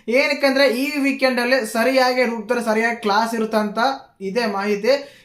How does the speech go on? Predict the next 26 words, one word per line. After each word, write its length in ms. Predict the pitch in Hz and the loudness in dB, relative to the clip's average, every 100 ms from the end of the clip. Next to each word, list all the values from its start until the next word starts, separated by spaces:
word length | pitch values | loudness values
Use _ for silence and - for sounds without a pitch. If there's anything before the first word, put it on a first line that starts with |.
| _ | _
ಕಾರಣ 440 | - 247 262 311 285 | 4 4 4 2 2
ಏನಂದ್ರೆ, 720 | 285 269 226 214 277 - - _ _ - | 2 0 2 2 2 -4 -16 _ _ 0
ಅವರು 240 | 220 262 | 4 4
ಮಾತಾಡೋ 480 | 262 240 262 269 269 | 4 2 2 4 4
ಆತ್-, 360 | 226 220 220 226 | 6 4 2 -2
ಮಾತುಗಳು 540 | 208 220 233 226 220 | 2 2 2 0 0
ಅಷ್ಟೇನೆ. 540 | 196 - 214 247 254 | 0 0 2 2 0
ಮೊದಲನೇದಾಗಿ 920 | 202 220 214 294 302 285 254 220 254 | -4 -4 -4 0 2 4 2 2 0
ಬಿಟ್ಟಿ 360 | 202 214 214 277 | 0 -2 -2 -2
ಊಟ 160 | 269 254 | 0 2
ಅಂತ 220 | 247 226 | 0 0
ಬಂದಿದ್ದು, 640 | 214 220 226 202 240 226 | 0 0 -2 0 2 2
ತಂದೋಕರ್ 480 | 214 220 247 247 240 | 2 0 2 2 2
ನಾವು 300 | 220 220 240 | 4 4 2
ತಿನ್ನೋರು 400 | 240 220 226 220 | -2 -2 0 -2
ನೀವು 260 | 202 226 226 | 0 0 0
ಅಂದಿದ್ದು, 600 | 226 220 202 240 254 - _ - | 0 0 2 0 0 -8 _ -12
ಬೇರೆ 400 | 160 240 269 277 | 4 6 6 4
ಊಟ 260 | 262 254 254 254 226 | 4 2 4 4 2
ಇದು 120 | 226 | 0
ಮಾಡ್ಬೇಕಂತ 520 | 233 233 226 226 214 | 0 0 0 0 0
ಅಂದಿದ್ದು, 580 | 208 214 214 233 262 254 | 0 -2 0 2 2 2
ಇವುಗಳ 440 | 233 269 285 285 277 | -2 -2 4 4 4
ಮೇಲೆನೆ 640 | 262 254 247 247 277 214 | 2 2 0 0 0 0
ಡಿಸ್ಕಸ್ 400 | 202 - 240 220 | -4 -4 -6 -2
ಆಗುತ್ತೆ. 720 | 220 214 214 233 285 285 - | 0 0 0 0 0 -2 -20